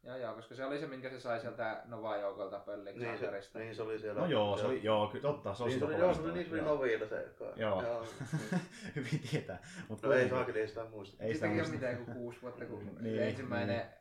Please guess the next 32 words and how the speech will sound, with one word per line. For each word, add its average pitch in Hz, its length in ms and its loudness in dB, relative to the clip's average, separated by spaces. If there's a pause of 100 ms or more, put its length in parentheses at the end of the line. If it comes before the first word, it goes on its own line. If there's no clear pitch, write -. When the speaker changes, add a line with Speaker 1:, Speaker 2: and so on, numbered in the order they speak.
(120)
Speaker 3:
niin. - 100 -20 (120)
Speaker 1:
Guardians 117 320 -2
of - 60 -20
the - 40 -20
Galaxy. 117 340 -6
Speaker 3:
Siis 110 160 -2
Speaker 1:
Mut - 60 6
Speaker 3:
joo, - 80 8
Speaker 1:
kuitenkin - 240 4
Speaker 3:
sitä, - 160 -4
joo. 87 220 -2 (300)
Speaker 1:
Mut 120 140 -10
kuitenkin 165 360 0
niin 151 100 -2
se 156 60 -4
pystyy 156 440 0
leipoo 156 360 2
Hulkkia 151 420 2
siinä 117 200 -2
ihan 123 240 -4
kunnolla, 120 320 -2
ja 123 60 0
sinänsä 135 320 -2
ei 127 60 0
edes 127 120 -2
käytä 143 280 6
sitä - 140 0
kiveä 107 420 -2
vielä, 104 160 -2
koska 107 240 -8
se 113 160 -4
vaan 120 240 0